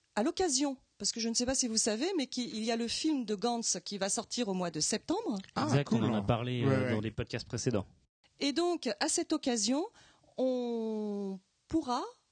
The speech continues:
Speaker 1: gagner un t-shirt de Gantz exclusif.
Speaker 3: Pas mal ça, ça c'est plutôt pas mal.
Speaker 1: Et
Speaker 2: Ok.
Speaker 1: aussi,
Speaker 2: Mhm.
Speaker 1: on a, bah,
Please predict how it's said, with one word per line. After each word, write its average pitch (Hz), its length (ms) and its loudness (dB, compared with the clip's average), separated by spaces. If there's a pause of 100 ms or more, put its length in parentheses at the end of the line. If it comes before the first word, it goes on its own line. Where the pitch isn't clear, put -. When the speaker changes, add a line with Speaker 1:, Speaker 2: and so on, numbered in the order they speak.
(340)
Speaker 1:
gagner 262 500 0 (400)
un 262 120 2
t-shirt 294 520 2
de 254 60 2
Gantz 254 460 -2
exclusif. 180 640 -2 (280)
Speaker 3:
Pas 101 100 -4
mal 110 200 -2
ça, - 200 -6 (160)
ça 120 60 0
c'est 113 140 -2
plutôt 113 260 -4
pas 107 120 0
mal. 87 260 -2 (200)
Speaker 1:
Et 370 140 6
Speaker 2:
Ok. 285 80 2
Speaker 1:
aussi, 226 420 -2 (100)
Speaker 2:
Mhm. 139 440 -4 (120)
Speaker 1:
on 233 180 0
a, 302 340 -4
bah, 180 120 -6